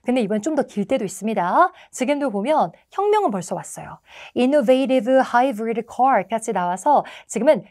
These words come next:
혁신적인 지금 하이브리드 자동차 혁명까지 나왔습니다. 근데 innovative 형용사 앞에서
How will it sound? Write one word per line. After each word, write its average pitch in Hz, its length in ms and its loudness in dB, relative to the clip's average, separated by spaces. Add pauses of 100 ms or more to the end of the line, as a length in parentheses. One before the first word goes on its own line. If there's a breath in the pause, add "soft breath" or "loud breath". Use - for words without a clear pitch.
혁신적인 349 1160 -2 (220 soft breath)
지금 214 320 -6
하이브리드 233 640 -4
자동차 180 520 -10 (220 soft breath)
혁명까지 240 680 -4
나왔습니다. 165 640 -12 (320 loud breath)
근데 254 440 2 (200 loud breath)
innovative 277 720 2
형용사 392 420 0
앞에서 214 520 2